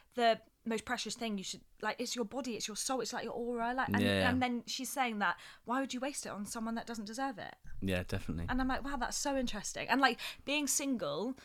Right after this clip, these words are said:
Speaker 1: going on dates with people, she's like, "Why are you going on dates with people and wasting this time on people that don't care about you and you're not gonna, they're not gonna be in
Speaker 2: Yeah.
Speaker 1: your life for the rest of your life?" I don't know. It, it, it's subjective again, but
Speaker 2: Yeah, it's kind of like in, in some ways you cut your nose off to spite your face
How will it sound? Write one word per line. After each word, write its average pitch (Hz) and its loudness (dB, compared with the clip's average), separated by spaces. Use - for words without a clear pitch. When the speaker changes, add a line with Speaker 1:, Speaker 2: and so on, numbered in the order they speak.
Speaker 1:
going 233 4
on 226 0
dates 240 2
with 202 -6
people, 170 -8
she's 226 -4
like, 214 0
"Why 247 -2
are 311 0
you 269 0
going 247 2
on 240 0
dates 247 -2
with 214 -6
people 202 -6
and 196 -2
wasting 208 0
this 185 -6
time 220 0
on 185 -2
people 208 -8
that 202 -6
don't 214 -2
care 214 -2
about 190 -4
you 175 -6
and 175 -6
you're 208 2
not 190 -2
gonna, 196 -2
they're 214 0
not 202 4
gonna 190 6
be 185 4
in 180 4
Speaker 2:
Yeah. 196 4
Speaker 1:
your 202 4
life 214 4
for - -12
the 208 -10
rest 196 -4
of 196 -10
your 220 -4
life?" 202 0
I 269 2
don't 277 4
know. 262 10
It, 233 4
it, 269 4
it's 247 2
subjective 208 2
again, 180 2
but 160 -4
Speaker 2:
Yeah, 151 8
it's 135 6
kind 196 8
of 170 6
like 143 12
in, 135 8
in 147 8
some 165 10
ways 92 8
you 98 0
cut - 2
your 98 2
nose 101 4
off 95 0
to 104 -2
spite 92 4
your 65 -2
face - 4